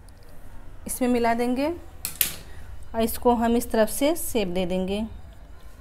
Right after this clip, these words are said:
अब यहाँ पे चेस्ट आएगा, चेस्ट हमारा बयालीस का है, बयालीस का वन फोर्थ साढ़े दस इंच आएगा। तो यहाँ से हम साढ़े दस इंच पे निशान लगा देंगे। तो यहाँ पे साढ़े दस, यहाँ से डेढ़ इंच मार्जिन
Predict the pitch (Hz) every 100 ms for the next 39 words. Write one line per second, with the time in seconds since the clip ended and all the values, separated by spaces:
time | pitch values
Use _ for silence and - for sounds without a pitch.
0 | - - - - - - - - - -
1 | - - - - - - 226 254 254 262
2 | 277 269 269 240 - 190 196 208 214 -
3 | - - - 262 269 285 277 269 262 240
4 | 262 - - 285 262 240 240 247 262 247
5 | 247 254 269 269 - 220 220 202 185 202
6 | 190 190 190 196 202 - - - - -
7 | 233 233 240 262 262 269 262 254 247 240
8 | 247 262 247 - 269 247 226 220 214 220
9 | 220 240 247 302 330 - - - - -
10 | - 233 226 233 233 262 262 240 220 240
11 | 262 311 269 240 226 240 226 233 247 240
12 | 220 202 185 185